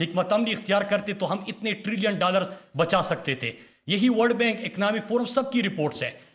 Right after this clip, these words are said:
तो एक महंगाई की लहर दुनिया में आई, क्योंकि सबसे बड़ा क्राइसिस था, तो जाहिर सी बात है, कंस्ट्रक्शन कॉस्ट में भी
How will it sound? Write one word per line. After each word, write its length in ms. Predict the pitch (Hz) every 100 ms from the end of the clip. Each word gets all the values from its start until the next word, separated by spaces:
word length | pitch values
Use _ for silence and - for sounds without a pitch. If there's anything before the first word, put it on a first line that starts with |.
| _ _ -
तो 100 | 247
एक 300 | - 269 -
महंगाई 400 | 269 262 277 311
की 140 | 302
लहर 280 | 277 294 311
दुनिया 300 | 240 285 262
में 120 | 240
आई, 280 | 208 160 120 101 - _ -
क्योंकि 260 | 262 254
सबसे 440 | 277 - 294 - 302
बड़ा 200 | 254 254
क्राइसिस 440 | 247 208 180 160
था, 260 | - 117 - -
तो 80 | 196
जाहिर 240 | 165 247 262
सी 140 | 240
बात 180 | 214 247
है, 60 |
कंस्ट्रक्शन 640 | 254 202 190 - 233 - 247
कॉस्ट 360 | - 185 196 190
में 140 | 240
भी 360 | 208 233 302 -